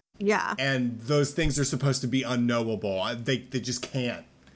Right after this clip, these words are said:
Speaker 2: make sense. So she's just like, "What is going on? I've believed in science my whole life, and, ah!" It's great.
Speaker 1: Yeah. She remembers, she eventually gets it together because she remembers string theory. <laughs>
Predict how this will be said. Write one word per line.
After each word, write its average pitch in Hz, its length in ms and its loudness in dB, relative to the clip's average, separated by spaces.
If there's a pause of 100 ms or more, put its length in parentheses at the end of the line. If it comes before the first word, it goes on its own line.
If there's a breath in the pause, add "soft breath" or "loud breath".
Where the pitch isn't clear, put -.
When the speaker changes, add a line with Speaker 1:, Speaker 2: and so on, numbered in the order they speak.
(280 soft breath)
Speaker 2:
make 139 200 -2
sense. 135 360 0
So 151 80 0
she's 185 260 4
just 214 160 4
like, 214 140 4
"What 277 180 6
is 269 140 -2
going 285 260 6
on? 285 320 6 (260 loud breath)
I've 294 220 6
believed 294 380 2
in 262 140 8
science 285 600 4
my 254 140 2
whole 294 340 2
life, 311 400 6
and, 320 180 -2
ah!" 392 680 6
It's 240 200 0
great. 113 440 -2 (520)
Speaker 1:
Yeah. 226 340 2 (280 loud breath)
She - 200 8
remembers, 381 760 6
she 330 160 4
eventually 349 440 4
gets 269 220 0
it 254 80 -4
together 247 320 2
because 247 240 0
she 247 140 0
remembers 233 480 4
string 226 340 2
theory. 175 560 0
<laughs> - 40 -20